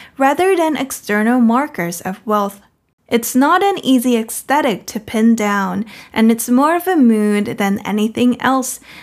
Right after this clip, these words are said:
But if we know one thing, it's that quiet luxury is a look that will stand the test of time, as it's essentially a synonym for elevated basics.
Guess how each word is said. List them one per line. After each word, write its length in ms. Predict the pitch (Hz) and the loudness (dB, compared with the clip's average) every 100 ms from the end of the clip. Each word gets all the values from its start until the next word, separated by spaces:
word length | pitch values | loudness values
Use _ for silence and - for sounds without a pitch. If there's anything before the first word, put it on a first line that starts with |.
| - | -6
But 140 | 220 | 0
if 140 | 254 262 | 0 2
we 100 | 262 | 4
know 260 | 254 285 | 4 2
one 320 | 330 339 349 349 | 0 0 -2 -6
thing, 400 | 208 190 190 196 | -4 -4 -4 -6
it's 260 | - 202 | -6 -8
that 240 | - 196 196 | -6 -8 -8
quiet 340 | - 226 294 | -2 0 0
luxury 580 | 240 262 285 - 185 180 - | -2 -2 -4 -6 -6 -6 -6
is 140 | 226 220 | -6 -4
a 60 | |
look 400 | 220 233 320 - | -2 0 -2 -4
that 160 | 196 214 | -8 -4
will 140 | 196 | -4
stand 540 | 196 - 220 208 247 285 | -6 -6 -4 0 0 0
the 120 | 302 | -2
test 460 | - 196 180 - 202 | -6 -8 -10 -8 -8
of 180 | 202 - | -8 -14
time, 540 | - 202 190 175 185 - - - | -6 -4 -2 -4 -8 -10 -20 -6
as 220 | - 220 | -4 0
it's 220 | 214 214 | -2 -2
essentially 800 | 233 - 269 359 403 240 185 185 - | -8 -4 -4 -2 -2 -4 -4 -4 -6
a 60 | |
synonym 640 | 220 - 311 311 190 170 190 | -6 -2 0 0 0 -4 -6
for 240 | 208 - | -8 -6
elevated 600 | 196 208 226 185 190 185 | -4 -2 -2 -4 -8 -6
basics. 580 | 202 214 - 175 - | -4 -4 -6 -12 -12